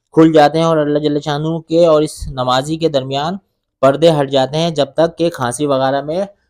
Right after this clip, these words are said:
مشغول نہ ہو۔ نمبر انیس، نمازی شہنشاہ کا دروازہ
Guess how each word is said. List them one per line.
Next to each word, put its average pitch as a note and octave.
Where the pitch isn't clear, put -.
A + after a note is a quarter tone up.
مشغول C3
نہ C3+
ہو۔ B2
نمبر C#3
انیس، D#3
نمازی C3
شہنشاہ C#3+
کا D3+
دروازہ C3